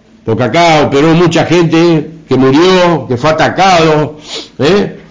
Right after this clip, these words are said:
Que murieron por hipotermia, por salvar a sus compañeros,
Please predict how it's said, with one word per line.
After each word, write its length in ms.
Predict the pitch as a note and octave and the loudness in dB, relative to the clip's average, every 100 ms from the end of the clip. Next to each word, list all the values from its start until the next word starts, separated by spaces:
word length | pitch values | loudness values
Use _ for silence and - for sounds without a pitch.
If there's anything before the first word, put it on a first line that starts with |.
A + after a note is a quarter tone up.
| _ _ _ | _ _ _
Que 100 | - | -2
murieron 360 | C3+ C#3 F3 D#3+ | 0 2 2 2
por 120 | D3+ | 0
hipotermia, 920 | C#3+ B2+ C3+ F3+ F#3+ E3 D#3 D#3+ E3+ C#3 - - _ _ _ - _ | 0 -2 -2 0 0 2 2 0 -2 -6 -12 -20 _ _ _ -20 _
por 140 | C3 | -6
salvar 320 | A#2+ C3 D3+ D#3+ | -2 -2 0 0
a 80 | |
sus 140 | B2+ B2 | -2 -4
compañeros, 800 | C3 A#2+ C3+ F#3+ F3 E3 F3 | -4 -2 0 2 2 0 0